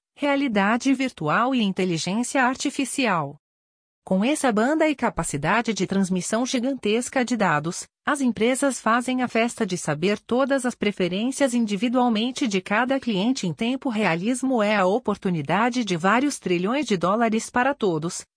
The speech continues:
uma festa danada para os responsáveis na gestão de programas que podem capacitar as empresas a responderem mais rápido a uma série de demandas, respostas assertivas que uma visão clara da implementação de uma estratégia digital que vai impulsionar os negócios em diferentes setores da economia.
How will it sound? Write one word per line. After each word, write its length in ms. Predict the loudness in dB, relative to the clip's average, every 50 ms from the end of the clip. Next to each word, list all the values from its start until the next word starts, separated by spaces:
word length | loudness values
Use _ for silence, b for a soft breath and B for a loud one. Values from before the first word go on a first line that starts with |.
| -4
uma 220 | -2 0 0 0 -2
festa 400 | 0 0 0 0 2 0 0 0
danada 480 | 2 0 0 0 0 0 0 0 0
para 200 | 2 2 2 2
os 120 | 2 0 0
responsáveis 800 | -2 -4 -2 -4 -4 -4 -2 0 2 2 2 2 2 0 2 2
na 120 | 0 0
gestão 400 | 2 0 -2 -2 -2 -2 -2 0
de 140 | 0 -2 -2
programas 600 | -2 0 -2 0 0 0 0 2 0 0 -2 -2
que 120 | -4 -4 -2
podem 320 | 2 2 2 2 2 0
capacitar 680 | 2 0 0 2 0 -2 -2 -2 -4 -2 0 2 2 2
as 120 | 2 0
empresas 560 | -2 -2 -2 0 0 0 0 0 0 -2 0
a 80 | 0 0
responderem 680 | 0 0 -4 -4 -2 -2 -2 0 2 0 0 2 2 0
mais 280 | 0 0 0 -2 -2
rápido 420 | 0 0 0 0 0 -2 0 0 0
a 100 | 0 2
uma 160 | 2 0 0
série 380 | -2 0 0 0 0 0 0 -2
de 160 | 0 0 0
demandas, 680 | 2 2 2 4 4 2 2 2 2 0 0 -4 -8 _ _ _ _
respostas 720 | -4 -4 -2 0 0 0 2 0 0 -2 -2 -2 0 0
assertivas 800 | 0 -2 0 0 -2 -2 -2 -2 -4 -2 0 0 0 -2 -4 -4
que 100 | -4 -2
uma 200 | 0 0 0 0
visão 320 | -2 0 0 0 0 -2
clara 360 | 0 0 2 2 2 2 2
da 140 | 2 2 2
implementação 840 | 2 0 0 0 0 0 0 -2 -2 -2 -4 -4 -2 -2 0 0
de 120 | 0 0 0
uma 160 | 0 0 0
estratégia 680 | -2 -4 -4 -4 -4 -2 0 0 0 0 2 0 0 2
digital 480 | 0 0 -2 -2 -2 2 2 2 2
que 120 | 2 -2 0
vai 180 | 0 2 2
impulsionar 720 | 0 0 -2 -4 -6 -4 -4 -4 -2 0 0 0 0 0
os 100 | -2 -2
negócios 720 | -2 -4 -2 0 0 0 0 0 0 0 -2 -2 0 0
em 80 | -2 0
diferentes 720 | 0 -2 -2 0 -2 0 0 0 0 -2 -2 -2 -4 -4
setores 520 | -2 -4 -4 -2 0 0 0 2 0 0 0
da 160 | 0 0 0
economia. 720 | 0 -2 -2 -2 0 0 0 0 0 -2 -2 -4 -8